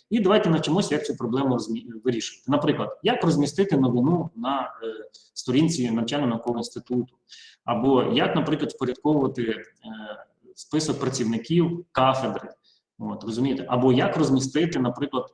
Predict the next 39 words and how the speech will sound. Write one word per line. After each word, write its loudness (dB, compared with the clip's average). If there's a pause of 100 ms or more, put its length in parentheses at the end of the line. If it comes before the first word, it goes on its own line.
оголошення 0 (240)
про -2
консультації 0
у -4
спільному 2
документі 0
Google, 0
хто -2
це -2
має 2
зробити, 0
як 0
туди -4
дописується, 0
як -6
доступ 2
надається 0
і -12
так -6
далі, -4 (140)
де 2
цей -2
документ 2
зберігається, -2
під -8
яким -2
профілем -4 (260)
Google 0
for -4
Education 0
заходити -8
і -14
так -4
далі, 0
тому -6
подібне. -8
Тобто -8
от -2
такі 0